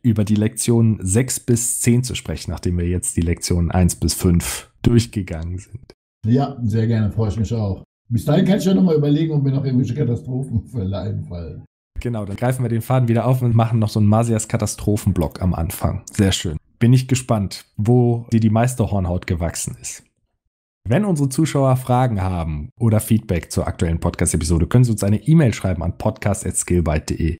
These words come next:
Speaker 1: Wir freuen uns immer über Bewertungen oder Weiterempfehlungen des Podcasts an eure Freunde und Kollegen. Schaut auch auf der Skillbyte Jobseite vorbei.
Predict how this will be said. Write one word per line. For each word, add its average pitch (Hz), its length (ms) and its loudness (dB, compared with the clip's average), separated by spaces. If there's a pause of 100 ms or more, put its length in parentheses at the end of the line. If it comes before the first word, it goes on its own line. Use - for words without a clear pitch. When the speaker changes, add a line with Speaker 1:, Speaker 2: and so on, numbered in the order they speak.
(140)
Speaker 1:
Wir - 100 2
freuen 110 220 2
uns 104 140 -2
immer 175 260 2
über 127 180 0
Bewertungen 95 760 0
oder 82 420 0
Weiterempfehlungen 123 840 2
des 131 160 0
Podcasts - 840 -2 (180)
an 101 200 2
eure 95 180 2
Freunde 110 400 2
und 104 180 0
Kollegen. 80 440 2
Schaut - 260 0
auch 139 60 -4
auf 117 100 -4
der 107 100 -4
Skillbyte 110 600 0
Jobseite - 480 -6
vorbei. - 460 -4